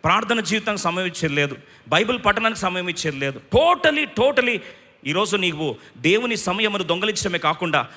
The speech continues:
ఒక మాట చెప్పాలని ఆశపడుతున్నా. ఆ తండ్రి, ఆదికాండం నాలుగో అధ్యాయంకి రండి, రండి, ఆదికాండం నాలుగో అధ్యాయంలో ఆ తండ్రికి, ఆ తండ్రికి దేవుడు ఇద్దరు పిల్లలు ఇచ్చాడండి,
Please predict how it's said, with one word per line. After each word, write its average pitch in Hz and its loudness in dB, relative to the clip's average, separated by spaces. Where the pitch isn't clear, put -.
ఒక 139 -4
మాట 190 2
చెప్పాలని 202 2
ఆశపడుతున్నా. 139 -2
ఆ 156 4
తండ్రి, 196 0
ఆదికాండం 185 2
నాలుగో 180 2
అధ్యాయంకి 151 -2
రండి, 139 -4
రండి, 160 2
ఆదికాండం 175 0
నాలుగో 160 0
అధ్యాయంలో 147 -2
ఆ 196 4
తండ్రికి, 208 -2
ఆ 160 4
తండ్రికి 196 -2
దేవుడు 180 -2
ఇద్దరు 160 0
పిల్లలు 165 -2
ఇచ్చాడండి, 120 -2